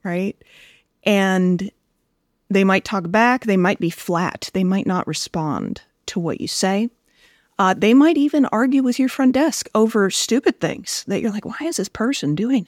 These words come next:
this?" So I would say that when, for me now, I've learned that those are yellow flags for me to go,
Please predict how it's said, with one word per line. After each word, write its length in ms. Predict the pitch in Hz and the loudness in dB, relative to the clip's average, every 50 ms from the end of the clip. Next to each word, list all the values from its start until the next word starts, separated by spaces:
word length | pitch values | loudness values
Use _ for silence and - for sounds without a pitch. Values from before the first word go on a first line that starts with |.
| _ | _
this?" 160 | _ - - - _ _ - - - - _ _ - | _ -20 -20 -20 _ _ -20 -20 -20 -20 _ _ -8
So 520 | - - - 254 240 233 233 233 226 220 _ _ _ _ _ _ _ _ _ _ _ _ _ _ _ _ _ - | -4 0 2 4 4 6 4 4 2 0 _ _ _ _ _ _ _ _ _ _ _ _ _ _ _ _ _ -2
I 80 | - 339 | 2 2
would 140 | 349 359 339 | 4 4 2
say 460 | - - 339 339 330 320 311 302 - - | 2 2 2 4 4 4 2 0 -2 -2
that 240 | 233 214 233 214 - | 0 0 2 2 2
when, 400 | 208 202 214 214 220 214 214 214 - _ _ _ | 2 2 2 4 4 2 2 0 -4 _ _ _
for 180 | - - 233 208 | -4 0 2 4
me 480 | 226 294 359 339 214 147 139 208 233 - _ _ _ - | 6 6 6 6 4 4 2 0 -2 -6 _ _ _ 0
now, 460 | 208 208 208 175 135 135 123 233 - _ _ _ _ _ _ _ _ _ _ _ _ | 2 2 2 2 2 0 -2 -4 -6 _ _ _ _ _ _ _ _ _ _ _ _
I've 300 | - 208 208 208 196 190 | 0 2 2 2 2 2
learned 540 | 190 175 190 202 226 254 277 262 196 185 170 | 0 2 4 4 4 4 4 4 4 2 2
that 140 | - - - | 0 -2 -2
those 260 | 180 180 185 185 - | -2 0 0 -2 -4
are 440 | - - 175 170 170 170 165 160 175 - _ - | -4 -4 -2 -2 -2 -2 -4 -6 -10 -12 _ -2
yellow 280 | 214 220 214 220 214 | 2 2 4 4 2
flags 640 | 208 - 233 233 196 143 104 87 76 - - - - - | 0 0 0 0 0 0 -2 -4 -6 -6 -8 -10 -10 -10
for 140 | - - 202 | -6 -2 0
me 100 | 185 180 | 0 0
to 80 | 165 170 | 0 0
go, 140 | - - | 0 0